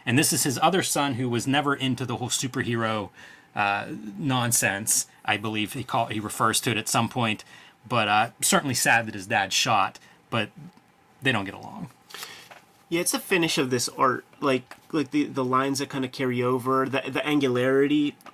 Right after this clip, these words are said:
Speaker 2: He's clearly, th-, this is a situation where, and it's the first, the first time I ever thought about it or heard it was when we interviewed Brendan McCarthy, where he said he was, like, conscious of his style. And I swear to God, in my, you know, forty years on this planet, like, I just never heard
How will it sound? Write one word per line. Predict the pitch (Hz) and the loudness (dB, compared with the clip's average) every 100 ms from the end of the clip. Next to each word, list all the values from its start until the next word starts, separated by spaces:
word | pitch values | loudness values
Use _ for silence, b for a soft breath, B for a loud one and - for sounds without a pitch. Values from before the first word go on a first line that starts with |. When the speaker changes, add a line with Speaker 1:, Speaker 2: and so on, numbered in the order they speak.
| _ | _
Speaker 2:
He's | - 185 160 - | 0 0 0 -6
clearly, | - 214 226 226 202 170 | 0 2 2 0 -2 -2
th-, | 170 - _ _ - | -4 -4 _ _ -14
this | 147 185 | -4 -2
is | 214 | 0
a | 202 | -2
situation | 190 214 180 160 - 147 | -2 -2 0 0 0 0
where, | 143 139 - - | 0 -2 -4 0
and | 160 | 0
it's | 135 | 0
the | 175 | -2
first, | - 214 170 | -2 -2 -4
the | |
first | 143 226 - | -2 0 0
time | 247 | 0
I | 175 | 2
ever | 147 147 139 - - | 0 0 -2 -2 -6
thought | - - 151 | 2 2 4
about | 160 165 | 0 0
it | 139 | 0
or | 107 | -2
heard | - 139 135 | -2 -2 0
it | 113 - | -4 -6
was | 139 131 | -4 -4
when | 135 131 | -2 -2
we | 131 | -2
interviewed | 131 131 120 131 120 | -2 -2 -2 -4 -2
Brendan | 135 127 | -2 -2
McCarthy, | 123 - 123 120 - 147 B B B B | -4 -2 -4 -2 -6 -8 B B B B
where | - 143 | -2 0
he | 185 | 0
said | 196 170 | 0 0
he | 151 | 0
was, | 151 | 0
like, | 135 - | -2 -2
conscious | 147 139 127 123 | 0 0 0 -4
of | 107 | -4
his | 113 | -6
style. | - 117 - 50 - - B - | -4 -2 -2 -6 -12 -16 B -4
And | 135 | -2
I | 147 | 0
swear | 147 202 | 0 0
to | 208 | 0
God, | 190 190 135 | 4 4 4
in | |
my, | 131 131 | 0 -2
you | 135 151 131 | -2 -2 -2
know, | |
forty | 123 - 175 160 | -4 -2 -2 0
years | 165 147 | -2 -2
on | 151 | -4
this | 135 | -6
planet, | 170 147 123 | -4 -4 -4
like, | 139 139 | -2 -2
I | |
just | 135 139 | -2 0
never | 156 147 | 0 0
heard | 123 143 143 135 | 0 0 0 -2